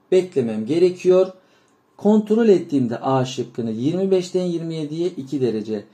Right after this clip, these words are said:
yirmi yediden yirmi dokuza iki derece. Şimdi altmış derece yaptığım için bu artış hızı da artmış olması gerekiyor. Yani ikişer değil de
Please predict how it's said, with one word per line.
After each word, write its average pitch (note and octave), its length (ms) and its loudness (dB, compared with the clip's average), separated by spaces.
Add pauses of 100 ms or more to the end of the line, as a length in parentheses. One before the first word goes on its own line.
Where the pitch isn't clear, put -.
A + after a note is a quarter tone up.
(260)
yirmi F3+ 280 2
yediden E3 380 2
yirmi A#2 300 0
dokuza B2+ 460 -4
iki C3 240 -10
derece. G#2+ 400 -4 (380)
Şimdi A#3+ 320 0
altmış A3 520 0
derece E3 300 2
yaptığım A#2 480 0
için G#3+ 360 -2 (320)
bu A3+ 180 0
artış C#3 480 -2
hızı F3 320 0
da C3+ 380 0 (100)
artmış C#3+ 440 -4
olması B2+ 400 -2
gerekiyor. D3 440 -2
Yani C#3+ 300 0
ikişer A#2 440 -2
değil A2 300 -2
de G3 260 2